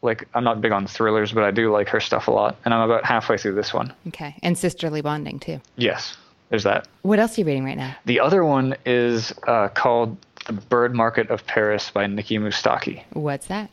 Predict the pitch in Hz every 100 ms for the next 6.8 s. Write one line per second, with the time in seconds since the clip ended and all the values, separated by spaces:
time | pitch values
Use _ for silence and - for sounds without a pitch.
0 | - 98 127 143 - _ - 135 143 139
1 | 113 107 147 113 95 104 131 - - 113
2 | 101 95 101 101 _ _ - - 120 107
3 | 104 101 - _ _ _ _ - 120 117
4 | 123 - 110 107 110 107 107 - - 110
5 | 104 - 120 101 101 104 101 104 - -
6 | - _ _ _ _ - 123